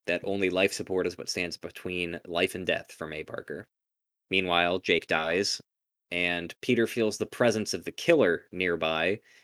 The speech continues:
and finds him outside on the phone relaying news of Martino's death to somebody,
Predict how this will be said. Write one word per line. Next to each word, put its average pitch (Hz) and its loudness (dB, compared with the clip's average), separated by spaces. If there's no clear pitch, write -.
and 87 -6
finds 110 2
him 113 2
outside 104 4
on 92 -4
the 87 -6
phone 113 2
relaying 98 0
news 101 2
of 87 -12
Martino's 95 -4
death 98 0
to 85 -8
somebody, 85 -2